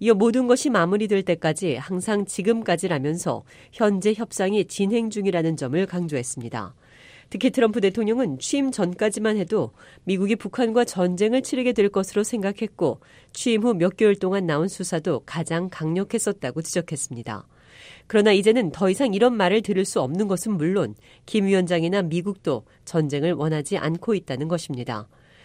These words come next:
트럼프 대통령은 김 위원장이 비핵화를 이해하고 있으며 여기에 동의까지 했다고 말했습니다. 비오에이 뉴스 이은경입니다.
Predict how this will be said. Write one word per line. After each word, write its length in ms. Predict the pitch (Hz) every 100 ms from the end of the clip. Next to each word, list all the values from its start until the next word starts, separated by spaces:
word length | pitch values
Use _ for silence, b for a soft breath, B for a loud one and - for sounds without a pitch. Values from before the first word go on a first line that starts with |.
| b b
트럼프 280 | 269 240 240
대통령은 480 | 233 254 233 285 254
김 200 | - 214
위원장이 540 | 226 208 214 233 143
비핵화를 640 | - 202 240 214 226 226 214
이해하고 500 | 170 196 208 180 214
있으며 440 | 160 175 185 107 b b -
여기에 340 | 147 135 165
동의까지 720 | 165 175 180 202 196 165 196
했다고 460 | 202 233 - 123 143
말했습니다. 720 | 160 127 - 123 110 104 - _ b b b b b _
비오에이 340 | 233 240 240
뉴스 380 | 220 220 - - _ _ _
이은경입니다. 760 | 202 214 165 117 107 110 104